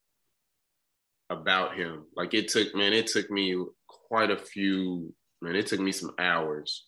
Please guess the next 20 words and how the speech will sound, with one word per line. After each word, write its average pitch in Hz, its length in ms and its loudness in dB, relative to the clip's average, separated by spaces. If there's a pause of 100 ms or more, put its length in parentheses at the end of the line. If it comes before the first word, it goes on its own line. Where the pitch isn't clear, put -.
right? 101 340 4
And 113 140 0
it 120 120 4
usually 123 320 4
doesn't 101 360 2
take 92 240 -2
me 90 140 0
that 78 240 -6
long. 78 240 -10 (1080)
Um, 85 560 -4 (920)
but 101 160 2
I 95 80 4
say 120 260 4
all 107 180 4
of 98 80 6
that 95 160 6
to - 140 -12
say 101 360 4
that, 90 380 0
like, 87 400 -2